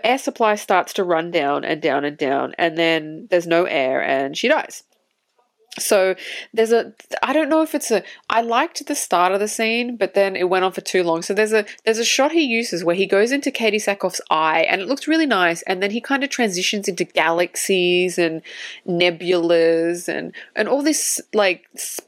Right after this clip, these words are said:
space stuff, and it looks really nice, but it goes on for, like, five fucking minutes, and you're like, "Is this the end of the movie?" Like, you think, I think, "Okay, roll the fucking credits." Um, but it's just,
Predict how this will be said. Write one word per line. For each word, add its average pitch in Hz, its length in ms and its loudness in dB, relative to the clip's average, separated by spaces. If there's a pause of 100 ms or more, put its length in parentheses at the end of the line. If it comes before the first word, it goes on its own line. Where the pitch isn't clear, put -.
(220)
space - 640 -2
stuff, - 840 0
and 220 100 -4
it 233 40 -8
looks 339 220 -4
really 349 200 2
nice, 254 320 0
but 247 140 0
it - 160 -4
goes 226 280 2
on 214 220 2
for, 196 120 -6
like, 180 300 -6
five 202 340 2
fucking - 560 -6
minutes, - 500 -4 (500)
and 220 100 0
you're 208 120 2
like, 196 280 2
"Is 254 160 -2
this 254 180 0
the - 200 -2
end 247 160 2
of 233 80 0
the 226 80 0
movie?" 190 300 0
Like, 220 240 0
you 254 60 0
think, 277 280 -2
I 247 140 0
think, 240 200 -4
"Okay, 208 320 0 (140)
roll 190 240 4
the 214 100 0
fucking 226 400 -2
credits." - 500 -4 (400)
Um, 185 480 0 (220)
but 277 100 0
it's - 220 -2
just, 320 320 -2